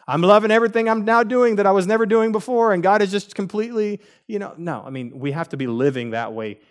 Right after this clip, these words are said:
here, and that's the goal of sanctification, the big word that God is conforming us to his image. And so as we grow our spiritual muscles and begin walking, we're always gonna be conformed more into the image of Christ.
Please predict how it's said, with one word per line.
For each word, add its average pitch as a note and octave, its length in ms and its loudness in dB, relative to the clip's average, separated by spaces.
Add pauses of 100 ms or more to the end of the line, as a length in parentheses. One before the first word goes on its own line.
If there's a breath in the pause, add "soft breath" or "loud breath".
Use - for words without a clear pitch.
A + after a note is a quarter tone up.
(140 soft breath)
here, A#2+ 400 -4
and B2 160 -8
that's C#3+ 180 -8
the C#3 80 -8
goal C3 240 -4
of G#2+ 120 -6
sanctification, B2 920 -10
the G#2 80 -12
big D#3 200 -6
word A#2 340 -4 (220 loud breath)
that A2 160 -14
God C3+ 260 -2
is B2+ 100 -8
conforming D3 540 -10
us C3+ 140 -10
to C#3 160 -10
his G#2+ 260 -12
image. G2 320 -18
And A#2+ 80 -18
so B2+ 120 -8
as E3+ 360 -2
we D#3 160 -2
grow D3+ 600 0
our D3 240 -4
spiritual D#3 520 -8
muscles C#3 400 -6
and A#2 100 -8
begin D3 320 -6
walking, C#3 480 -4 (260 loud breath)
we're D3+ 140 -2
always G3 300 0
gonna D#3+ 140 -6
be C#3+ 100 -2
conformed C#3 360 -6
more C#3 220 -6
into C3+ 160 -12
the B2 100 -12
image A2 200 -16
of G2 100 -20
Christ. - 440 -20